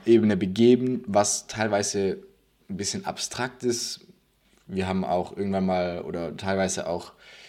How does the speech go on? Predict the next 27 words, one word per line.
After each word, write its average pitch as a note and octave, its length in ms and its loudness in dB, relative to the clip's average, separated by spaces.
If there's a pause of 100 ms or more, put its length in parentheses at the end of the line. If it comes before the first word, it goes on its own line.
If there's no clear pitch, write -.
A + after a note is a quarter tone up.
(340)
zu - 300 0
Auswendiglernen A2 920 4
geführt, G2+ 760 -2 (260)
ob F#2+ 180 -2
jetzt - 180 -4
was F#2+ 220 -4
irgendwie G2+ 280 -2
kubisch G#2+ 360 -4
flächenzentriert G2 880 -4
ist F#2+ 420 -2
oder F#2 200 0
einfach G2 260 -4
nur F#2+ 160 -4
kubisch G#2 380 -2
von F#2+ 140 -2
der F#2+ 160 0
Atomgitterstruktur G2 1120 -2
her. F#2 280 -2 (1400)
Das G2 160 0
fand G#2 240 4
ich - 80 -4
persönlich G2+ 460 0
dann F2+ 420 0
auch F2+ 240 0
gut A#2 180 0
trocken. A2 580 -2 (1200)
Aber F#2 340 2